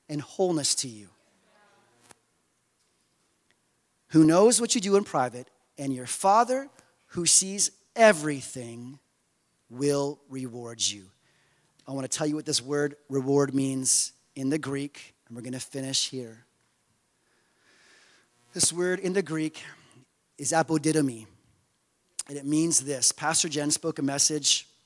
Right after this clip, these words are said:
three weeks ago-ish, and she was talking about words for the new year. One of her words was the prefix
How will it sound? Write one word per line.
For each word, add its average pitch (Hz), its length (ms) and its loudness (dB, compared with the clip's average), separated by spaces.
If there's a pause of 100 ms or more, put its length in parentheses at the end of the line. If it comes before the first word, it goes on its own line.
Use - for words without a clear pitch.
(440)
three 147 220 -6
weeks 269 280 -10
ago-ish, - 1400 -14 (960)
and 139 100 -4
she - 120 2
was 147 140 0
talking 185 320 -2
about 156 240 -4
words 156 580 -2 (800)
for 147 80 -14
the 156 60 -6
new 156 140 2
year. 127 260 -2
One 165 200 -2
of 214 80 0
her 175 160 -2
words 151 300 -2
was 127 140 -6
the 135 120 -10
prefix - 920 -2